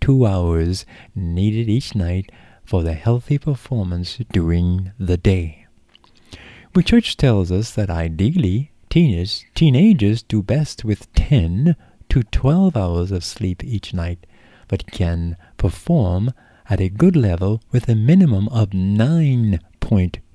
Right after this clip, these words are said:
two hours of sleep, not eight, nine point two hours.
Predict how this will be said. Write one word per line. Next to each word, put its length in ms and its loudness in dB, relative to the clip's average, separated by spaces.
two 220 0
hours 300 -4
of 120 -2
sleep, 320 -4
not 360 0
eight, 360 0
nine 420 0
point 300 -2
two 180 -2
hours. 400 -8